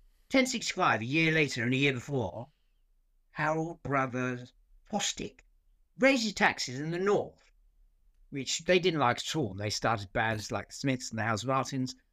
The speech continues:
and they started singing, and, uh, uh, yeah, it was all quite grumpy up there. And Harold didn't like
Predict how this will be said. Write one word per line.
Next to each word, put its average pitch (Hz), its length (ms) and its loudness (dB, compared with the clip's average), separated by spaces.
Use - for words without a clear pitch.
and 151 220 -2
they 156 60 0
started 151 340 2
singing, 151 340 0
and, 143 300 4
uh, 143 420 2
uh, 151 260 0
yeah, 190 200 4
it 131 200 -2
was 143 120 -8
all 156 500 -6
quite 123 260 0
grumpy 143 360 2
up - 120 -10
there. 107 220 -4
And 165 140 -8
Harold 185 300 2
didn't 170 200 -2
like 113 240 2